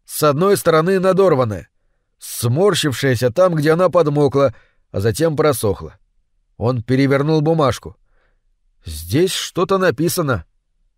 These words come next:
«Да, но это бессмыслица. Такого слова я не знаю».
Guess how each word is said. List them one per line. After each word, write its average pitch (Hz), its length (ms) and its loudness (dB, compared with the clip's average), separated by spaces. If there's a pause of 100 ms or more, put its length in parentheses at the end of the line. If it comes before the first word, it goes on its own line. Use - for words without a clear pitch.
(240)
«Да, 143 520 4
но 139 80 -2
это 160 260 2
бессмыслица. 143 880 0 (580)
Такого 190 460 4
слова 180 400 4
я 165 240 4
не 170 180 0
знаю». 147 440 2